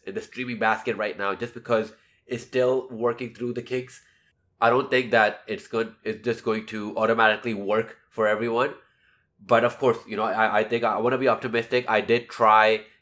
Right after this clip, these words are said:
the Project X Cloud beta or alpha, whatever you might call it, on my iPhone, and it, it, it ran pretty well. Uh, again, I, I live in Toronto. My internet, I have gigabyte, a gigabit internet speed.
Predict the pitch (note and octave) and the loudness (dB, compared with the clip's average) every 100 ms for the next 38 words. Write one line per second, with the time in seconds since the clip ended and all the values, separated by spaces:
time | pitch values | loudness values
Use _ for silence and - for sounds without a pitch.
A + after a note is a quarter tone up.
0 | - G#2+ G#2 - _ _ - G#2+ A2+ - | -12 -8 -8 -10 _ _ -2 -2 -2 -6
1 | G#2+ - - A2+ G#2 G#2 G2+ - F#2+ A2 | -8 -8 0 6 6 6 0 -8 -2 0
2 | A2 A2+ A2 - G2 F#2+ G2+ G#2 G2+ A#2 | 4 4 4 4 0 0 2 0 2 0
3 | F#2+ G2 G#2+ G#2+ G2+ G2 - G2 G#2 - | 2 0 -2 -4 -6 -6 -2 -2 0 -4
4 | F#2+ F#2+ F#2 G2+ A#2 F3 G#3+ - _ _ | -6 -6 -4 -4 -2 -2 -4 -6 _ _
5 | _ - A#2+ C3 C#3 B2+ B2+ B2+ C3+ D#3 | _ -6 -2 -2 -2 -6 -6 -4 0 0
6 | - D3 C3 A#2 D3+ - _ _ _ - | 0 -4 0 2 2 -2 _ _ _ 0
7 | G#2+ A#2+ A#2 A#2+ A#2+ A2+ G#2+ G#2+ - G#2+ | 2 2 2 2 2 2 4 2 -2 -2
8 | G#2+ A2+ B2 A#2+ A2+ A2+ B2+ B2 C3+ - | 0 0 -2 0 0 0 2 2 0 -10
9 | _ _ _ G#2 G#2+ - G#2+ A#2+ A#2+ A2 | _ _ _ 0 0 -2 -6 -2 0 0
10 | G#2+ - A2+ A#2 A#2 A2+ A2 A2 A2+ A2+ | -2 -6 -2 0 2 0 -2 -2 0 0
11 | A#2+ - G#2 A2 A2+ - B2 B2 B2 | -2 -6 -12 -6 -8 -6 -8 -8 -10